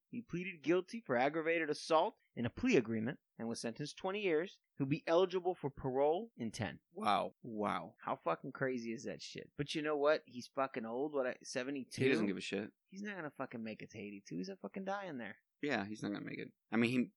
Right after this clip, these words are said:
Speaker 2: if he wanted her to die, then he shoulda, like, put it in reverse and turned the tires a little bit and try to get that head.
Speaker 1: Going for the headshot, huh?
Speaker 2: Yeah, like,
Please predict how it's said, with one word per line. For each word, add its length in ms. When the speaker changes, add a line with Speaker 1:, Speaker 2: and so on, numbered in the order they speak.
Speaker 2:
if 120
he 100
wanted 360
her 120
to 120
die, 440
then 140
he 100
shoulda, 260
like, 220
put 140
it 40
in 60
reverse 440
and 100
turned 200
the 80
tires 300
a 40
little 160
bit 180
and 80
try 120
to 80
get 160
that 140
head. 240
Speaker 1:
Going 160
for 100
the 60
headshot, 400
huh? 160
Speaker 2:
Yeah, 260
like, 200